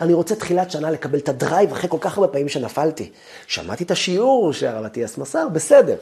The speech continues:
אבל עכשיו אני רוצה להתחיל שנה. מה אני עושה כדי לקבל חיות? או סתם באמצע השנה אני רוצה לקבל חיות מחדש. מה יעזור לי כל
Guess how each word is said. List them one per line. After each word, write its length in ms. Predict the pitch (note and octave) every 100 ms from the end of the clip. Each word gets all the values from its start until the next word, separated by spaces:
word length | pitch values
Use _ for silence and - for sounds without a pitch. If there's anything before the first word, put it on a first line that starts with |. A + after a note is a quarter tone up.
| -
אבל 160 | A2+
עכשיו 280 | - - A3+
אני 140 | A3 G3+
רוצה 280 | E3 -
להתחיל 340 | G#3 E3+ - F3
שנה. 240 | D#3 B2+ - - - _ _ _ _
מה 220 | C#3+ D3 E3+
אני 140 | D3+
עושה 240 | A#2+ -
כדי 220 | - G#2 G2
לקבל 420 | F2+ F2 F#2+ G2+
חיות? 400 | - F#2 E2 -
או 60 | -
סתם 300 | - C4 A3+
באמצע 280 | C#3+ A2+ -
השנה 260 | - F#2
אני 120 | F2+ F2+
רוצה 280 | F2 - D#2+ - - -
לקבל 380 | C#3 D#3 E3+ F#3+
חיות 440 | - C3+ C3 C#3+
מחדש. 580 | C3+ - A2 F#2+ F2+ - - -
מה 100 | C3+
יעזור 520 | G3 A#2 F2+ A2 B2
לי 100 | F2+ - - -
כל 200 | - C3+